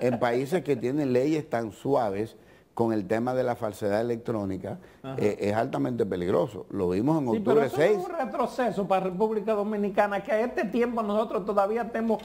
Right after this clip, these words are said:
Speaker 2: marcando una boleta electoral.
Speaker 1: Pero claro que es un retroceso.
Speaker 2: Ah, ¿no?
Speaker 1: Pero fíjate que el partido
Speaker 2: ¿Es un
Speaker 1: que
Speaker 2: avance, entonces?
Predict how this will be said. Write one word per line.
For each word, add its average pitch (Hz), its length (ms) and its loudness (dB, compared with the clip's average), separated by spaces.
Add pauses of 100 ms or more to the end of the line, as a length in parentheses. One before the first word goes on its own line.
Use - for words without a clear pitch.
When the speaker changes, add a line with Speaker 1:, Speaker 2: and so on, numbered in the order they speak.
(220)
Speaker 2:
marcando 220 600 0
una 233 280 0
boleta 220 440 0
electoral. 214 340 2
Speaker 1:
Pero 123 120 2
claro 123 360 0
que 113 80 -4
es 110 40 -2
un 113 60 -4
retroceso. 98 640 -4
Speaker 2:
Ah, 220 160 2
¿no? 466 140 -2
Speaker 1:
Pero 143 200 4
fíjate 175 440 0
que 151 80 0
el 139 80 -2
partido 127 340 -2
Speaker 2:
¿Es - 60 4
un 285 80 0
Speaker 1:
que 302 80 2
Speaker 2:
avance, 262 400 -2
entonces? 240 440 0